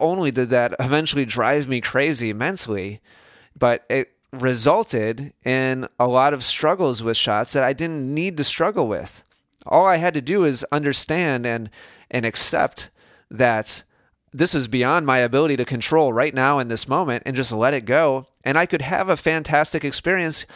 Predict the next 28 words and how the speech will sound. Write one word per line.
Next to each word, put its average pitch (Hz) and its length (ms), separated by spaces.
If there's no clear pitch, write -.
even 175 500
with 175 220
something 156 420
not 139 240
being 139 240
exactly 120 460
where 123 220
I 135 80
wanted 107 400
it 127 100
to 147 120
be. 139 280
And 127 360
last 156 320
week, 185 180
I, 160 260
I 131 100
experienced 151 500
both 170 240
ends 147 180
of 127 80
the 120 80
spectrum. 101 540
Last 143 280
week, 156 120
I 139 80
had 139 140
a, 127 100